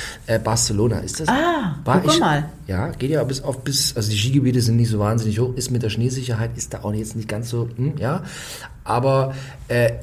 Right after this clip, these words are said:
Speaker 1: ich bin da mal mit dem Motorrad, mir war das auch alles nicht so bewusst mit den Pyrenäen. Ich wusste, da kann man auch Skifahren, aber es war mir nicht so krass. Und dann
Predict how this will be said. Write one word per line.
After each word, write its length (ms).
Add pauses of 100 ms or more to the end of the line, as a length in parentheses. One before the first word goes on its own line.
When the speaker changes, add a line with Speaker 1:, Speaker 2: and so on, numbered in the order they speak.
(180)
Speaker 1:
ich 200
bin 120
da 100
mal 160
mit 160
dem 80
Motorrad, 480
mir 140
war 80
das 140
auch 160
alles 200
nicht 120
so 100
bewusst 420
mit 120
den 100
Pyrenäen. 540
Ich 120
wusste, 220
da 80
kann 160
man 80
auch 60
Skifahren, 440
aber 120
es 100
war 120
mir 120
nicht 160
so 120
krass. 240 (320)
Und 140
dann 160